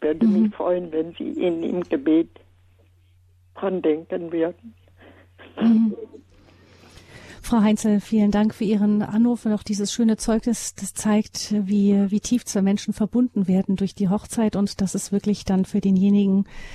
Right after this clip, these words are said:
Speaker 2: wenn einer dann stirbt, dann wirklich auch ein, ein Riss ist. Aber gleichzeitig, glaube ich, bei Frau Heinzel auch die, die Dankbarkeit für die gemeinsame geschenkte Zeit zu spüren. Viel-
Speaker 1: Ich hab mir
Speaker 2: Mhm.
Speaker 1: dieses Radio Horeb drei Wochen nach im Tod meines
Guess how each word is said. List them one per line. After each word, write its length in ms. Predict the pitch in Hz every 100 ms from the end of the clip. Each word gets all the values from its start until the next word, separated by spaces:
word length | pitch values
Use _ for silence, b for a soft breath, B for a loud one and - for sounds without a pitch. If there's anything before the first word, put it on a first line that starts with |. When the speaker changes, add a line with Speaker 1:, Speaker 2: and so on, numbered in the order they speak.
| B B B
Speaker 2:
wenn 400 | 202 190 190 190
einer 340 | - 190 196 185
dann 360 | 185 190 190 196 - - -
stirbt, 540 | - - 208 208 - -
dann 200 | 180 185
wirklich 280 | 202 196 -
auch 80 | 190
ein, 200 | 190 190
ein 200 | 175 196
Riss 280 | 208 -
ist. 340 | - 226 - -
Aber 360 | 190 196 190 - B B B
gleichzeitig, 460 | - 196 - 202 196
glaube 180 | - 185
ich, 100 | 180
bei 120 | 185
Frau 220 | 185 202
Heinzel 320 | 185 196 - -
auch 120 | -
die, 200 | 202 185 -
die 60 | 196
Dankbarkeit 640 | 185 190 - 180 185 175
für 120 | -
die 100 | 175
gemeinsame 520 | 180 180 175 175 170 175
geschenkte 420 | 190 185 175 -
Zeit 280 | - 175 -
zu 100 | 196
spüren. 500 | - 180 160 151 170 B B B B B
Viel- 280 | - - 220 -
Speaker 1:
Ich 140 | 180 -
hab 140 | 160
mir 240 | 208 196
Speaker 2:
Mhm. 40 | -
Speaker 1:
dieses 380 | 185 208 196 190 - - 190 -
Radio 400 | 185 190 185 196
Horeb 320 | 190 190 - - _
drei 360 | - 170 202 196
Wochen 360 | 180 - - 185
nach 160 | 196 196 - B B B
im 120 | 214 202
Tod 260 | 214 208
meines 340 | 208 196 196